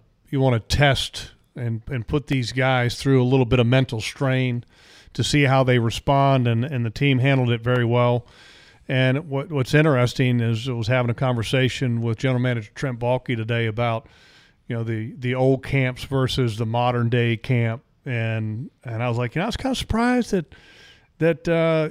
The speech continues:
in no pads today, you know, I was just joking around with him. I said, you know, we used, used to be in, in upper shoulder pads and have contact two days before a preseason game back,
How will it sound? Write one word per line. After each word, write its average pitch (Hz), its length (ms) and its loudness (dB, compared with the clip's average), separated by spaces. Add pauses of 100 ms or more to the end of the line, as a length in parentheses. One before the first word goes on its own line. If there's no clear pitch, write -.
in 156 220 2
no 156 120 6
pads 202 460 0
today, 107 460 -6 (120)
you 127 140 -8
know, 123 500 -10 (140)
I 160 60 -4
was 117 100 -2
just 117 300 0
joking 107 300 -6
around 143 340 -2
with 117 100 0
him. 120 80 -2
I 135 80 0
said, 123 100 -8
you 170 80 0
know, 147 240 0 (760)
we 139 200 0
used, 175 320 0
used 160 220 -4
to 131 60 -8
be 151 140 2
in, 151 200 2
in 135 160 0
upper 143 300 -2
shoulder 160 340 -4
pads 135 300 -4
and 123 80 -4
have 131 160 -4
contact 156 500 -6
two 139 140 0
days 131 180 0
before 127 380 -6
a - 20 -8
preseason 117 560 -6
game 123 300 -6 (640)
back, 135 380 -2